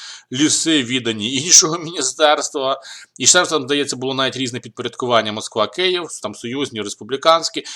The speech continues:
і все. І вони між собою домовитись, е, не можуть. Там, в столицях, чиновники, ну, там дуже слабо знають географію,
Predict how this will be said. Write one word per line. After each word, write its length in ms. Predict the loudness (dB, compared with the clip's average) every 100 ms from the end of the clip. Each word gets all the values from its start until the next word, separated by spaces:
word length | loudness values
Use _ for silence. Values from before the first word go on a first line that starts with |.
| -16 -18 _
і 140 | -2
все. 460 | 0 4 8 8 6
І 40 |
вони 220 | 0 -2
між 140 | 2 4
собою 440 | 4 2 2 2
домовитись, 880 | 2 -2 0 0 0 0 -6 -6 -4
е, 500 | -2 0 2 2 0
не 100 | 0
можуть. 640 | -2 0 0 -4 -8 -14 2
Там, 180 | 4 4
в 40 |
столицях, 560 | -2 -2 0 0 -2 0
чиновники, 800 | -2 0 -2 -2 0 0 0 -4 -6
ну, 100 | -6
там 220 | -4 -4
дуже 220 | -4 -4 -2
слабо 320 | 0 0 0
знають 340 | 0 0 0
географію, 640 | -4 -2 -2 -2 -6 -8